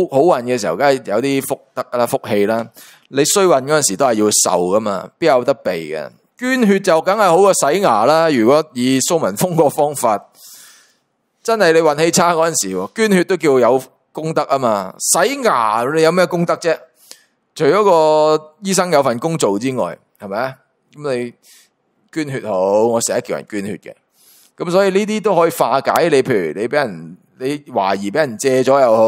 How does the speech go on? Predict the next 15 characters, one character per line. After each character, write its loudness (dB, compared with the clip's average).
好， -16
啊， -4
自 -12
己 0
之 -6
前 -4
許 4
過 4
願， 0
但 0
係 0
好 2
似 -2
之 -2
後， 0